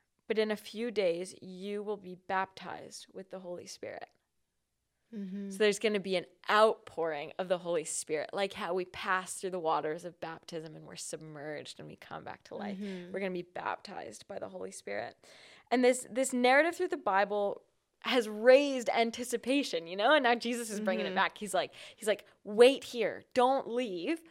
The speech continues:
Speaker 1: wait here. The Spirit is coming. The day of Pentecost, when the Spirit pours out, is coming. And you're gonna be a part of it." It's like,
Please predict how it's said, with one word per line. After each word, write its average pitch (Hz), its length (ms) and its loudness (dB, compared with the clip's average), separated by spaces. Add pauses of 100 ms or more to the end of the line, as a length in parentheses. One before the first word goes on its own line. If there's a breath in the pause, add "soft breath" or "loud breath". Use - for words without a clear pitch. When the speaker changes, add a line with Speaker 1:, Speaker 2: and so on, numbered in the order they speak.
(160 soft breath)
Speaker 1:
wait 220 400 4
here. 175 380 -2
The 185 140 -10
Spirit 220 420 -2
is 233 100 -2
coming. 156 520 -12 (240 soft breath)
The 208 100 0
day 220 320 6
of 233 160 2
Pentecost, 262 840 -2
when 196 100 -4
the 190 80 -4
Spirit - 460 -4
pours 202 320 -2
out, 165 240 0
is 190 120 -8
coming. 185 520 -6 (560 soft breath)
And 240 140 4
you're 285 140 4
gonna 262 140 0
be 240 40 4
a 226 60 2
part 240 240 0
of 196 80 -6
it." 98 200 -2
It's - 120 -10
like, - 240 -2